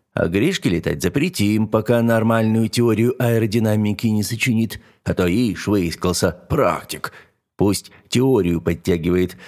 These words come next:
а там и нормальные крылья придумает».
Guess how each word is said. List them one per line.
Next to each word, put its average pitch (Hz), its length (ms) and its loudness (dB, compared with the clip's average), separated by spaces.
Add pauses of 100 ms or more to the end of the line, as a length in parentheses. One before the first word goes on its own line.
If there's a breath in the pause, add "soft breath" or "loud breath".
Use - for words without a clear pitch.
(180 loud breath)
а 185 80 -4
там 202 240 0
и 160 40 0
нормальные 139 560 2
крылья 87 480 0
придумает». 85 720 -2